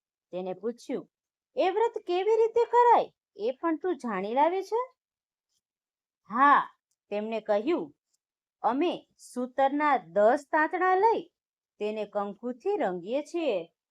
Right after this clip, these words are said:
તેની દસ કાંઠો વાળીએ છીએ, વળી દશા માતાની માટીની મૂર્તિ બનાવી તેની પૂજા કરીએ છીએ."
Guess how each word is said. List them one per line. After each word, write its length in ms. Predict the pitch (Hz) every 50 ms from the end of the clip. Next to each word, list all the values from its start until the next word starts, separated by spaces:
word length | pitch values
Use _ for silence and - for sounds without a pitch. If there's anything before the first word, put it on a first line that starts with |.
| _ _ _ _ -
તેની 420 | 294 294 294 302 302 320 330 330
દસ 480 | 262 208 208 254 269 302 349 330 - - -
કાંઠો 500 | 359 339 339 339 - 339 403 403 370 285
વાળીએ 460 | 233 202 185 190 196 233 285 370 415
છીએ, 420 | 403 - - 381 311 214 151 139 - - _ _ _ _ _ _ _ _
વળી 480 | 202 233 262 294 370 359 240 170 - _ _ _ _ _
દશા 380 | 196 240 262 277 - 415 453 440
માતાની 600 | 440 440 427 427 427 - 427 415 403 427 440 440
માટીની 680 | 403 320 254 - 233 247 247 - 311 320 311 339 359 359
મૂર્તિ 500 | 320 294 254 233 247 262 262 - 359 359
બનાવી 600 | 381 403 415 453 466 466 440 403 240 147 - _ _ _ _ _ _ _ -
તેની 420 | 175 190 214 254 311 359 392 381 _ _ _ -
પૂજા 400 | 220 233 233 226 - 311 359 392
કરીએ 440 | 392 440 453 440 427 440 453 453 427
છીએ." 420 | - - 370 294 185 143 120 -